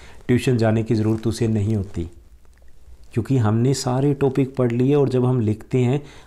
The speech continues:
हम उस चीज़ को समझते हैं कि ये चीज़ मेरे को अच्छे समझ में आ गई, ये नहीं आई तो भी उसको पता होता है कि मुझे ये नहीं आ रहा। तो नोट्स बनाने बेहद ज़रूरी है।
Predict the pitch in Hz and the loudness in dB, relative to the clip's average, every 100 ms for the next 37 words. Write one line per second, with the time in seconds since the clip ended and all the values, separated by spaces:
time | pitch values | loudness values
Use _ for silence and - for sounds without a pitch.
0 | - 123 127 127 131 123 135 135 117 110 | -4 0 0 0 -2 0 0 -2 -2 -2
1 | 107 120 123 123 120 123 135 123 113 113 | -2 -4 -2 2 2 2 0 2 2 0
2 | 117 139 - - 127 120 110 110 110 104 | 0 -2 -2 -2 -2 0 -2 0 0 0
3 | 135 139 131 107 110 123 147 - - - | 0 2 2 2 2 2 0 -4 -18 -6
4 | - 139 160 151 - 127 120 120 107 117 | 0 2 4 2 0 0 0 0 -2 -2
5 | 120 139 117 117 117 95 90 82 85 - | -2 -2 0 0 0 0 -2 -4 -8 -12
6 | - - - - - 147 127 123 160 - | -18 -20 -20 -20 -4 0 4 4 2 0
7 | 143 123 113 120 131 104 113 110 110 131 | 0 0 0 0 -2 -2 0 0 0 0
8 | 135 127 127 123 | 2 2 2 0